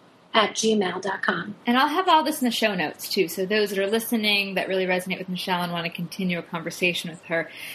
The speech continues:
Speaker 2: you can read the show notes and reach out to her 'cause she really is a wealth of knowledge. And I want to get you back on for the workshop that I attended with you about the baby-proofing your marriage, 'cause
Speaker 1: Okay.
Speaker 2: that is, that's a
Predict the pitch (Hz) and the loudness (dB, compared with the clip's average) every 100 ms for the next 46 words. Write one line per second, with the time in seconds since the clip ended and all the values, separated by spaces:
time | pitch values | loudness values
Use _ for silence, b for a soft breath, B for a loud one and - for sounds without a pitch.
0 | B 214 226 247 247 226 214 196 - 208 | B -2 2 2 0 2 4 2 0 -4
1 | 190 - 196 180 170 170 196 180 175 - | -2 -2 0 0 0 -4 -6 -4 -4 -4
2 | 170 160 156 175 156 147 170 - 175 170 | -2 -2 -4 -8 -6 -6 -8 -8 -6 -2
3 | 180 175 170 165 156 151 151 147 151 139 | 0 -2 -2 -6 -4 -4 -4 -8 -8 -6
4 | 143 110 127 - 170 170 165 B B B | -6 -6 -8 -6 -4 -4 -6 B B B
5 | 185 185 262 302 233 208 190 180 185 190 | 0 4 4 4 2 2 2 2 0 -2
6 | 185 - 180 175 165 160 - 180 190 190 | -2 -4 -2 0 0 -2 -4 -2 0 2
7 | 220 226 208 185 180 165 165 156 196 202 | 0 0 0 0 0 0 0 0 -2 0
8 | 202 156 156 160 151 156 156 175 170 165 | 0 0 -2 -2 -2 -4 -2 -2 -2 -4
9 | - 170 165 151 151 156 147 143 - 151 | -6 -8 -6 -6 -4 -2 -2 -4 0 2
10 | 196 208 208 180 - B B B B - | 4 2 2 -2 -6 B B B B 2
11 | 269 381 294 180 | 4 6 4 2